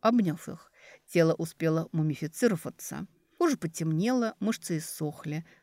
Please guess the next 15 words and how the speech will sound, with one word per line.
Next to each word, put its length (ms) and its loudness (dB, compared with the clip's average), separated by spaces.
Но 100 -2
вот 240 -4
одежда, 680 -2
характерный 580 0
черный 340 0
плащ, 560 -4
сапоги 640 0
из 120 -2
шкуры 340 -2
виверны, 680 -2
а 120 0
главное, 440 4
почти 320 -6
пустая 400 -2
сумка. 560 -10